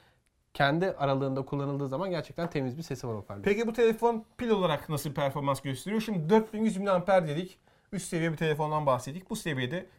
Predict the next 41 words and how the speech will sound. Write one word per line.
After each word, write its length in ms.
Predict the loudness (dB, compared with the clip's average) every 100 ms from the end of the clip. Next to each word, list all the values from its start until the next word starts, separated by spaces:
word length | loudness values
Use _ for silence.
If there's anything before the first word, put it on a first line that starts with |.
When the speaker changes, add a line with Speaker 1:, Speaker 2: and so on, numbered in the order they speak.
| _
Speaker 2:
pil 200 | -4 4
daha 180 | 4 4
büyük 140 | -2
bir 60 | -4
telefon 300 | -4 -2 -6
Türkiye'de 360 | -6 -4 -2
yok 140 | 0 -2
şu 120 | -6
anda 140 | -8
zaten. 340 | -8 -10 -10 -12
Bu, 80 | -12
bu 80 | -4
telefon 320 | -2 -2 -2
henüz 180 | -2 -2
yok 140 | -2
ama 120 | -2
gelecek. 500 | -2 -2 -2 -2 -6 -12 _ _ _ -8
Ee, 80 | -4
yani 640 | -2 0 2 2 0 -6 _ _ _ -4
Note 220 | -4 0
dört 120 | -2
ile 120 | -2 2
kıyasladığın 440 | 2 2 0 0
zaman 220 | 4 4
neredeyse 420 | 4 0 -2 -2
bin 140 | 2 4
miliamper 460 | 4 2 0 0
daha 160 | 4 4
büyük 120 | 2
bir 60 | -6
pili 200 | -4 -2
var. 160 | -2 -4 -12 -8
Örnek 280 | -6 -4 -4
vermek 300 | -4 -4 -6
gerekirse. 560 | -6 -6 -8 -8 -10 -14 _ _ _ _ -6
Ee, 240 | -4 -4 -6
pil 160 | 0
performansı 560 | 4 4 4 0 2 4
olarak 460 | 6 6 2 -4 _ _ _ _ _ _ -2
yaptığımız 380 | -2 0 0 0
ölçümlerde 760 | 0 0 0 0 0 -2 -4